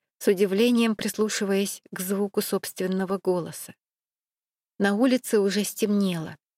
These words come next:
Свет фонарей сплетал в круги чёрные блестящие ветки, желтели окна домов, поблёскивал от мороза серый с тёмными наледями асфальт.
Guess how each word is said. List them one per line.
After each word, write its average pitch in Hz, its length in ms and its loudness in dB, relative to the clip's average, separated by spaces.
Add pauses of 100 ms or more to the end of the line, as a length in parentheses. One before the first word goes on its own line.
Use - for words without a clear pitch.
(120)
Свет 262 360 2
фонарей 240 520 4
сплетал 220 600 0
в - 100 -12
круги 202 480 2
чёрные 208 520 2
блестящие 190 840 0
ветки, 214 540 0 (320)
желтели 240 680 4
окна 196 400 0
домов, 185 580 0 (240)
поблёскивал 208 800 2
от - 180 -2
мороза 202 480 2
серый 220 520 0
с - 120 -8
тёмными 202 440 2
наледями 190 600 0
асфальт. 165 680 -6